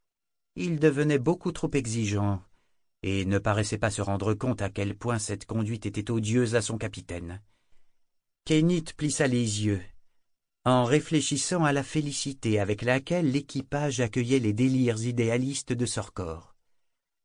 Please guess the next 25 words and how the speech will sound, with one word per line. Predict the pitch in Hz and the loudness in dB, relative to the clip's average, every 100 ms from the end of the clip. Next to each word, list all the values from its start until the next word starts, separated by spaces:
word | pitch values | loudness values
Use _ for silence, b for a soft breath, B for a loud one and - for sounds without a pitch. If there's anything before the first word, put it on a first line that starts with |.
| _ _ _ _ _ _ - | _ _ _ _ _ _ -10
Cela | - 185 226 | 0 2 4
l'eût | 156 156 | 2 2
étonné | 156 139 127 113 | 4 4 4 0
que | 95 | -2
les | 92 101 101 | -2 -2 0
hommes | 117 107 | 0 0
partagent | 107 - 120 117 | -4 -2 -2 -2
ces | - 107 | -2 -2
grandes | 117 113 101 | 0 0 0
idées | 107 123 | 2 2
de | 107 | 2
suppression | 98 135 - 113 - 131 | -2 -2 -4 -4 -2 0
de | 107 | 2
l'esclavage. | 113 - - 101 98 101 92 101 - _ _ _ _ _ _ - | 0 -2 -2 0 0 0 -2 -10 -12 _ _ _ _ _ _ -4
Il | 95 92 | 0 2
devait | 101 101 | 2 2
plutôt | 101 107 117 | 0 -2 -2
se | - | -2
réjouir | 98 110 110 120 95 | 0 2 4 2 4
à | |
l'avance | 95 95 123 110 | 2 2 0 0
des | 107 | -2
carnages | 92 101 104 104 92 | -2 0 2 2 2
à | |
venir. | 98 151 131 - - | 2 4 2 -4 -16